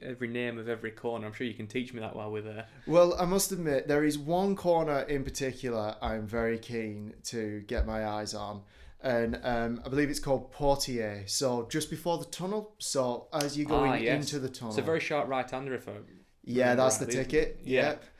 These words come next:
Speaker 2: Um, infamous, of course, because Senna crashed himself out of the lead of a Grand Prix there, leading Alain Prost by a long way.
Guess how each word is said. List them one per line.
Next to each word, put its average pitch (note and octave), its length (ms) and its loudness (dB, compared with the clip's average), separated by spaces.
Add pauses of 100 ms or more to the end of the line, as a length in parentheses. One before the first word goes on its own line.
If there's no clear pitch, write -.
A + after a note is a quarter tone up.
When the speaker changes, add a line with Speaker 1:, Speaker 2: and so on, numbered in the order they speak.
(280)
Speaker 2:
Um, B2+ 400 0
infamous, D#3 500 2
of B2 120 -8
course, C3 340 2
because B2 380 0
Senna B2 640 4
crashed C#3+ 380 2
himself B2+ 560 0
out B2+ 240 0
of A#2 100 -6
the B2 80 -2
lead C3+ 340 2
of B2+ 120 0
a C3 60 -2
Grand B2 420 0
Prix C#3+ 440 -2
there, C3+ 340 -2 (320)
leading B2 600 2
Alain A#2+ 420 2
Prost A#2 500 -4
by A2+ 180 -2
a G#2+ 80 -2
long A2+ 320 -2
way. A2+ 340 -4